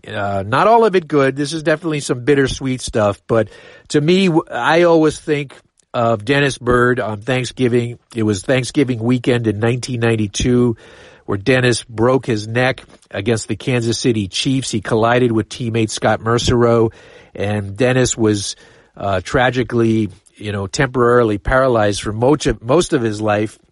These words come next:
which ended a few years ago in a car accident in Oklahoma. But the weird thing about that,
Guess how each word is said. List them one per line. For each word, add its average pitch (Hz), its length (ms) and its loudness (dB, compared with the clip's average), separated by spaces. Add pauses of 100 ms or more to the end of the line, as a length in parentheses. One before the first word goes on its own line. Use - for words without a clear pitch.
which 104 380 -4
ended 120 340 0
a 101 60 0
few 120 160 -4
years 110 260 2
ago 101 260 0
in 92 60 -2
a 95 80 -6
car 131 300 0
accident 104 500 -2
in 98 80 -14
Oklahoma. 110 640 0 (380)
But 123 160 -4
the 135 100 2
weird 220 400 2
thing 202 240 0
about 131 400 0
that, 113 300 0